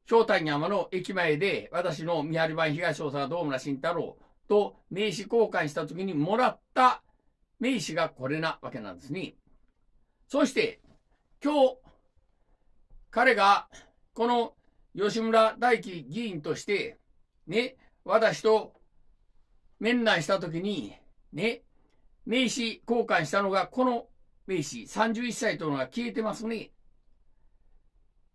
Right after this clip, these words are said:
ところが問題はこの裏なんですね。当然、ね、この名刺、立派な名刺ですね。この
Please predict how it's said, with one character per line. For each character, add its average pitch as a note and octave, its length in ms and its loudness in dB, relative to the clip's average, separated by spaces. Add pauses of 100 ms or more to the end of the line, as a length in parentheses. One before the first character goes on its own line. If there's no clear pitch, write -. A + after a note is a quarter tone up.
と A#3+ 120 -2
こ C4 120 2
ろ C4 100 8
が C4+ 100 6
問 C4 320 4
題 C#3+ 220 2
は F#3 160 0
こ G3+ 100 -2
の G3+ 120 -2 (100)
裏 C4+ 340 6 (140)
な D3+ 140 -2
ん B2 60 -6
で G#2 60 -10
す - 140 -14
ね。 G#3 260 -4 (1600)
当 D4 220 4
然、 C#4 300 4 (640)
ね、 B3 320 -2 (460)
こ A#3+ 160 2
の A#3+ 240 2 (420)
名 G#3 220 -2
刺、 F#3+ 380 -8
立 A3 220 -8
派 G#3 140 0
な E3+ 140 2
名 F#3+ 160 -6
刺 C#3+ 120 -6
で A#2 120 -8
す - 60 -14
ね。 G3+ 240 -4
こ C#3 120 -8
の B2 220 -6